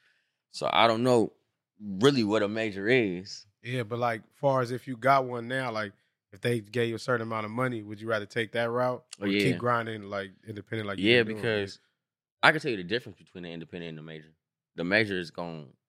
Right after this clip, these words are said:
Speaker 1: the major is like a, um, the major is like a bus driver.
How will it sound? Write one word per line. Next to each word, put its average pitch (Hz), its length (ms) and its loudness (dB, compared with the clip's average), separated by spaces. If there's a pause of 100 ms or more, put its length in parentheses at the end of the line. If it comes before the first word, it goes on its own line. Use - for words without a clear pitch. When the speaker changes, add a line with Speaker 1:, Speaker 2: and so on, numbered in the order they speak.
(680)
Speaker 1:
the 98 140 2
major 120 420 4
is 107 100 -8
like 101 200 -2
a, 82 160 -8
um, 82 360 -8 (1300)
the - 80 0
major 107 320 6
is 98 80 -8
like 92 140 -2
a 82 60 -10
bus 87 240 -4
driver. 78 280 -10